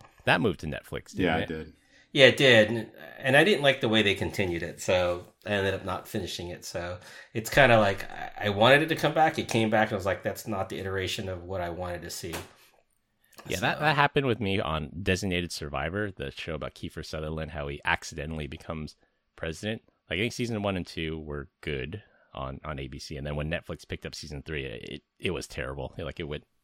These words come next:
Speaker 3: Yeah.
Speaker 1: downhill really fast. Like, I, I preferred if Netflix didn't pick it up and it ended at season two.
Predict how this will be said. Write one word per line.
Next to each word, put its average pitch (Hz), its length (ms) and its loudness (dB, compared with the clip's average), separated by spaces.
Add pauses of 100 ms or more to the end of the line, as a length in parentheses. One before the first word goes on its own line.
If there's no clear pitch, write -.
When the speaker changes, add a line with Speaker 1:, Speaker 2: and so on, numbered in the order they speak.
Speaker 3:
Yeah. 90 240 -8
Speaker 1:
downhill 71 440 -2
really 69 240 -8
fast. 58 380 -8
Like, - 180 -16
I, 76 280 -6
I 95 60 -2
preferred 104 420 -2
if 73 100 -4
Netflix - 380 -8
didn't 71 200 -10
pick 82 160 -10
it 64 60 -8
up 60 140 -8
and 62 100 -12 (160)
it 71 120 -8
ended 80 240 -6
at 73 160 -6
season 65 300 -12
two. 65 240 -12